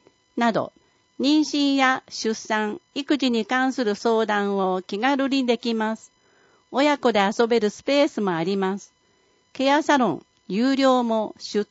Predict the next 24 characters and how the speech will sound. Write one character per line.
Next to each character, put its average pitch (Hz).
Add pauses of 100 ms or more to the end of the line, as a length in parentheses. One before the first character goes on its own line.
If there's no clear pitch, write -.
店 277
予 277
定 185
で 143
す。 - (880)
時、 277 (100)
九 320
月 311
四 208 (120)
日、 202 (120)
二 285
十 254
五 262
日 226
の 170
木 160
曜 247
日。 160 (840)
午 285
前 262
十 269
時 226
か 165
ら -